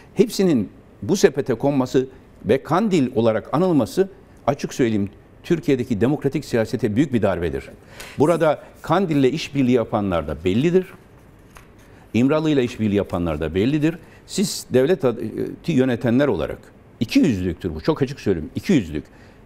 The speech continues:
Hiçbir zaman benim hayatta yapmadığım, yapılmasına izin vermeyeceğim bir ikiyüzlükle karşı karşıyayız. Sayın Erdoğan'a ben buradan söylüyorum.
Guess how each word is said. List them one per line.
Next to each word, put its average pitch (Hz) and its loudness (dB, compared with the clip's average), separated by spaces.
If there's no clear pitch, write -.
Hiçbir 196 2
zaman 143 2
benim 120 0
hayatta 113 0
yapmadığım, 87 -2
yapılmasına 135 0
izin 117 2
vermeyeceğim 127 2
bir 104 0
ikiyüzlükle 95 -4
karşı 82 -4
karşıyayız. 73 -10
Sayın 170 0
Erdoğan'a 131 0
ben 101 0
buradan 110 0
söylüyorum. 101 0